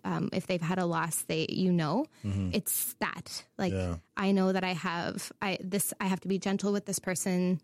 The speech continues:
Speaker 1: You know, they need a little bit more time for comprehension. Um, that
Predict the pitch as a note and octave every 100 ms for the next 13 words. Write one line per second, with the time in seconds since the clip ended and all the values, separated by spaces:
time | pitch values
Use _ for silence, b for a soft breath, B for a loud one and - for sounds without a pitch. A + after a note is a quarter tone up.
0 | _ G#3 F3 F3+ F#3 F3+ F#3 F#3 F#3 F3+
1 | - F3+ E3+ F#3+ F3 F3+ - E3+ F3 F3
2 | E3+ - E3+ D#3+ E3+ B B B B F3+
3 | E3+ E3 - - D#3 _ _ - - _
4 | - F#3 G3 F#3+